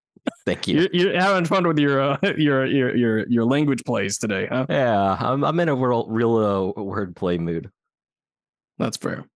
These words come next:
Speaker 2: That's fair. Uh, but
Speaker 1: Right, I'll be
Speaker 2: actually,
Speaker 1: quiet
Speaker 2: though,
Speaker 1: for a
Speaker 2: <laughs>
Speaker 1: minute.
Speaker 2: No, you're fine. Actually, though, what,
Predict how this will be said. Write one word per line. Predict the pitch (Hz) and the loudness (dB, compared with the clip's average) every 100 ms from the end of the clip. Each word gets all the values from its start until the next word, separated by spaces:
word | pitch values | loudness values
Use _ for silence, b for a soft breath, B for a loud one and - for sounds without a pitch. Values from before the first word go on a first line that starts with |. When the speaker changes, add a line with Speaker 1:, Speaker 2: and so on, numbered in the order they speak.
| - | -10
Speaker 2:
That's | - - | -8 -6
fair. | - 98 - _ _ _ _ _ - | -8 -10 -14 _ _ _ _ _ -2
Uh, | 139 143 - | 0 0 0
but | 165 226 | 0 0
Speaker 1:
Right, | 214 | 0
I'll | |
be | |
Speaker 2:
actually, | 240 - 170 147 | 0 0 2 2
Speaker 1:
quiet | 139 - 104 | 2 2 0
Speaker 2:
though, | |
Speaker 1:
for | 98 90 80 - _ _ - | 0 0 -2 -8 _ _ -8
a | - | -4
Speaker 2:
<laughs> | 165 | -4
Speaker 1:
minute. | - | 0
Speaker 2:
No, | 247 277 | 0 2
you're | 147 233 | 2 0
fine. | 294 302 117 - B B - | 0 0 -2 -6 B B -4
Actually, | 196 240 196 156 | -2 0 0 2
though, | 127 113 | 2 2
what, | 120 | 2